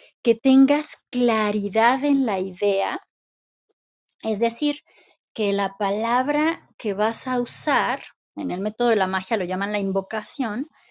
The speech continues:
refleje realmente lo que está en tu mente, o sea, la idea que tú tienes de lo que quieres,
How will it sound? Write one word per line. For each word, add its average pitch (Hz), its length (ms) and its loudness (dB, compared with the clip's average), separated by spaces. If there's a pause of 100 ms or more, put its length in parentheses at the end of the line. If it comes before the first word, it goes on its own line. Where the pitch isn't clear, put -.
(580)
refleje 285 760 2
realmente 269 960 4
lo 226 240 0
que 185 120 -8
está 233 720 -4
en 214 260 0 (360)
tu 214 120 -4
mente, 220 400 2
o - 20 -6
sea, 208 140 -2
la 196 160 0
idea 226 360 2 (120)
que 254 120 0
tú 277 160 -6
tienes 254 380 0
de - 80 -2
lo - 140 -10
que - 140 -14
quieres, 285 340 -2